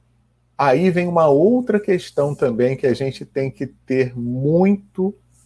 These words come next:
em mente, e que é um, um, um pensamento e-, espírita,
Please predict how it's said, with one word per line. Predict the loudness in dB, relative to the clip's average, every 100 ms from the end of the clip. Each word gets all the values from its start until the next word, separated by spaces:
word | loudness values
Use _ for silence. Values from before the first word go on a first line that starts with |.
| _
em | -2 -2
mente, | -2 -2 -4 -8 -16 -20 _ _ _ _ _ _ _ _
e | 0
que | 0 0 4 6
é | 6 8
um, | 6 2 -2
um, | -6 -6 -6 -8 _
um | -8 -8 -6
pensamento | 0 0 0 -4 -4 -4 -2 -2 -4 -6 -8 -8 -10 _ _ _ _ _
e-, | -2 -2 -2 0
espírita, | 0 0 -12 2 2 4 2 2 2 -2